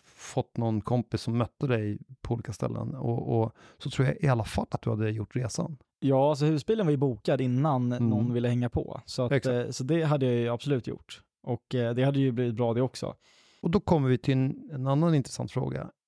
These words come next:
Speaker 1: Är du introvert egentligen? Smygintrovert?
Speaker 2: <laughs> Ja, ja, så hundra procent skulle jag nog vilja säga.
Speaker 1: Mm.
Speaker 2: Även om det där är liksom ett, ett spektra. Det här
Speaker 1: Mm.
Speaker 2: extrovert, introvert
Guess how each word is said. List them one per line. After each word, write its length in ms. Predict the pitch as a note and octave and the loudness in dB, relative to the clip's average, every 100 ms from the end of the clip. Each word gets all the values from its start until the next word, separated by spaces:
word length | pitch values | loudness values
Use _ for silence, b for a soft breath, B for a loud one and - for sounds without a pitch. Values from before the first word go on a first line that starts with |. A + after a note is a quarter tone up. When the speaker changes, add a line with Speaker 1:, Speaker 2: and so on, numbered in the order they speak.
| _ - | _ -6
Speaker 1:
Är 80 | C#3 | -4
du 360 | B2 F3 A3+ | 0 0 2
introvert 640 | F#3+ A2+ - A2+ D3 D#3+ - - | 0 0 0 0 0 -4 -6 -6
egentligen? 380 | C3+ - - C3+ _ _ _ | -6 -6 -12 -14 _ _ _
Smygintrovert? 1000 | - F3+ C#3 G#2 B2+ - D#3 A#2+ B2+ - - | -4 0 0 0 -2 -2 -2 -4 -10 -12 -8
Speaker 2:
<laughs> 220 | C#3 C3+ C3 - G#3 F#3+ D3+ B B B - | -8 -8 -12 -8 -8 -8 -10 B B B -4
Ja, 300 | E3 C3 C3+ | -2 0 0
ja, 200 | C3+ B2 | 0 0
så 120 | A#2 | 0
hundra 280 | A2+ C3+ A#2+ | -2 0 -2
procent 380 | A#2 D3 C3 - | -2 -4 -4 -8
skulle 160 | - | -6
jag 60 | A#2+ | -4
nog 60 | A2+ | -4
vilja 120 | A#2 | -4
säga. 300 | A#2 A2+ - - _ _ - | -4 -6 -10 -18 _ _ -8
Speaker 1:
Mm. 220 | G2 F#2+ - | -8 -8 -4
Speaker 2:
Även 260 | D#3 D3+ D#3 | 0 0 2
om 140 | D3+ | 0
det 60 | C#3+ | 0
där 200 | C3+ C3 | 0 2
är 180 | B2+ | 0
liksom 280 | A#2+ A2+ B2+ | -2 -2 -2
ett, 240 | B2 - - | -2 -4 -6
ett 140 | B2+ | -6
spektra. 600 | - - - - C3 - - _ | -4 -4 -6 -4 -4 -4 -8 _
Det 160 | - B2 | -2 2
här 140 | A#2+ | 2
Speaker 1:
Mm. 160 | A2+ A#2 B B B B B | 2 -2 B B B B B
Speaker 2:
extrovert, 720 | C#3 - - C3 B2 A2 - | -4 -2 -2 0 0 -2 -8
introvert 460 | B2 A#2+ B2 A#2+ | -4 -2 0 0